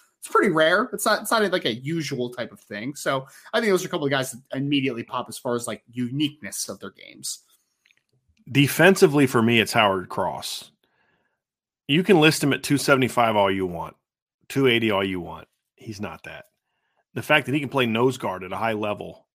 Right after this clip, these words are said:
Speaker 2: is unique. He's barely six feet tall. He's two hundred sixty-five, two hundred seventy pounds at the most.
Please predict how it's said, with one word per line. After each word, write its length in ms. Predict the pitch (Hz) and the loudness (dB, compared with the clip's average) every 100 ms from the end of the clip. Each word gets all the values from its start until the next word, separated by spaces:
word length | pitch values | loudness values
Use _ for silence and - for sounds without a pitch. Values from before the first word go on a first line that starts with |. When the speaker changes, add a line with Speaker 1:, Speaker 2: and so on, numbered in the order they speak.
| _ _ | _ _
Speaker 2:
is 360 | 113 104 95 113 | -6 -4 -6 -4
unique. 480 | 117 104 - - _ _ _ _ | -4 -4 -10 -20 _ _ _ _
He's 340 | 123 107 - _ _ _ _ | -10 -8 -10 _ _ _ _
barely 260 | 139 143 135 | 0 2 0
six 300 | - 131 - | -2 -4 -2
feet 180 | 123 | -8
tall. 460 | - 107 98 95 - | -2 -2 0 -2 -6
He's 160 | 117 - | -16 -12
two 140 | - | -6
hundred 200 | 151 127 110 | -2 -2 -4
sixty-five, 640 | 123 - 110 113 101 98 | -6 -6 -12 -8 -8 -8
two 100 | - | -8
hundred 160 | 120 101 | -8 -8
seventy 240 | 101 98 | -8 -10
pounds 360 | 92 98 92 - | -8 -10 -10 -12
at 40 | |
the 80 | 90 | -14
most. 420 | 90 85 80 - | -14 -16 -20 -20